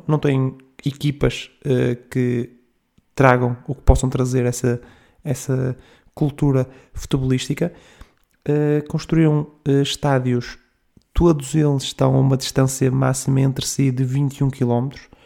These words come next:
eh, e é, podem fazer aquela coisa bonita de é possível ver quatro jogos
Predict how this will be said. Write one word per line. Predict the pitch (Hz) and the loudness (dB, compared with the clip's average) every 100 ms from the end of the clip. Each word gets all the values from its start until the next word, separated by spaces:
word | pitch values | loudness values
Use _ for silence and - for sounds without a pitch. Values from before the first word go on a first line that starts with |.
| _ _ _ | _ _ _
eh, | 147 135 123 127 - | -2 2 2 0 0
e | 139 123 | 0 2
é, | 120 - 131 - - | 0 -2 -8 -14 0
podem | 123 120 | 2 2
fazer | 123 | 0
aquela | 120 120 | 0 0
coisa | 131 123 | 0 2
bonita | 127 123 127 | 2 2 2
de | 120 123 123 - - - | 0 -2 -4 -6 -10 -6
é | |
possível | 123 - - 131 123 123 | -6 -4 0 2 2 4
ver | 127 120 - - _ _ | 2 2 -2 -16 _ _
quatro | - 123 - 123 | 0 0 2 -2
jogos | 127 120 120 - | 2 2 2 -8